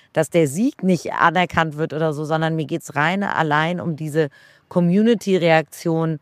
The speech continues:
dass jetzt auf ihm rumgehackt wird, weil er eben sagt, "Meine Sensorwerte waren nicht gut." Also darum geht's mir. Ich will ja nicht die Leistung von Herrn Fritz schmälern, sondern ich möchte lediglich sagen, "Hey Leute,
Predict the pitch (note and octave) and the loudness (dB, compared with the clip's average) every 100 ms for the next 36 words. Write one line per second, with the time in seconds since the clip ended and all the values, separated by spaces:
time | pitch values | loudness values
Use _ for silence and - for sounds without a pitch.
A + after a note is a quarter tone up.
0 | _ _ - D3+ - E3 - D3 D#3 D#3 | _ _ -4 -4 0 -2 0 -4 -4 -4
1 | D#3 G3 F#3+ D3+ D3 - D3+ D3+ - D3 | -2 0 2 2 0 -4 -6 -4 2 4
2 | D#3 D3+ D3 D3 D3+ C#3+ - D3 C#3+ C#3+ | 4 2 -2 -2 0 0 0 -4 -2 0
3 | E3 G#3+ A#3+ A#2 A2+ A2+ G#2+ A2 G#2+ A#2 | 0 2 2 2 -2 -4 -6 -4 -6 -8
4 | C3 B2+ B2+ C#3 D3+ F3+ G#3+ C#3+ C#3 - | -8 -6 -4 0 4 4 4 0 -4 -4
5 | C3+ B2+ - D#3+ D#3 D#3+ - D3 C3+ D3+ | -6 -6 -4 0 2 0 -2 0 2 2
6 | D#3+ C#3 D3+ D3 C#3 - G#3 - D3 C#3+ | -2 -2 0 0 0 -4 -6 -2 -2 2
7 | D3 C#3+ C#3+ D3 C#3 - D3+ D#3 D3+ D3+ | 2 2 0 0 -2 -4 -4 -2 -2 -4
8 | - C#3+ - C#3+ D3 - - - - - | -6 -6 0 0 0 -6 -18 -20 -14 0
9 | D#3+ D3 D#3 F#3+ D#3 D3+ F3+ | 2 4 4 4 2 0 0